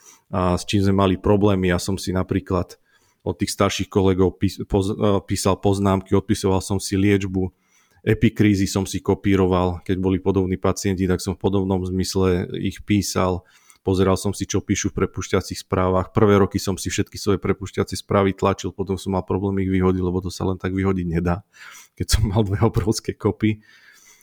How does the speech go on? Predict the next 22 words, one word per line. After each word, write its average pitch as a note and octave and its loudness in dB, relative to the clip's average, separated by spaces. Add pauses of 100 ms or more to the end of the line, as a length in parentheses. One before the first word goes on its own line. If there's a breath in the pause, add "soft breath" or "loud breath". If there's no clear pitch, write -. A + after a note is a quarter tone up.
(200 soft breath)
A F2+ 0
aj F2 0
zabával F#2+ 4
som G2 -2
sa G2 0
na F2+ 2
tom, F#2 -2
že F2+ -2
keď F2+ -2
sme F2 0
mali F2+ 0
určitý F#2 -4
počet, F#2 -2
e, F#2 0
prepušťakov F#2 -2
vlastne F#2 -4
k F2 0
atestácii F2+ -2
odovzdať, F2+ 2
tak F#2 -2
ja E2+ 0
som F2+ -8